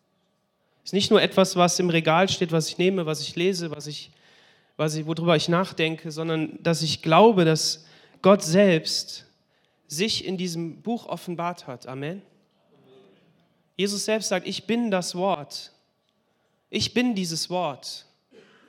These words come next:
Gott ist größer als dieses Buch. Das ist uns vollkommen klar.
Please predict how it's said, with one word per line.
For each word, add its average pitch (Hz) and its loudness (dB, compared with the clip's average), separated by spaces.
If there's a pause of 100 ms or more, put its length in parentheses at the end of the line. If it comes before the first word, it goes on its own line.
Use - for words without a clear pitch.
(280)
Gott 190 -2
ist - -6
größer 175 0
als 135 -10
dieses 123 -14
Buch. 165 -10 (160)
Das 139 -10
ist 151 -14
uns 151 -10
vollkommen 135 -10
klar. 160 -14